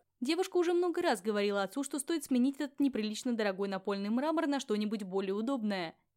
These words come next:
пусть и не столь вычурное. Но нет же, Виконт Таверг заупрямился, не желая терпеть в доме лишний шум,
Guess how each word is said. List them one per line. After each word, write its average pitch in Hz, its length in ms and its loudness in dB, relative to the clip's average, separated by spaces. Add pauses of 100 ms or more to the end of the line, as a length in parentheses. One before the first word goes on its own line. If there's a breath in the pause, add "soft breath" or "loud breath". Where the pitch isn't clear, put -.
(140)
пусть 330 240 0
и 370 40 2
не 381 80 2
столь 208 280 -2
вычурное. 190 680 -4 (360)
Но 277 120 0
нет 294 220 2
же, 180 260 -4 (280)
Виконт 254 420 0
Таверг 294 320 0
заупрямился, 247 720 -2
не 285 120 2
желая 320 260 0
терпеть 262 340 0
в 208 40 -6
доме 220 240 0
лишний 220 320 -2
шум, 247 340 -2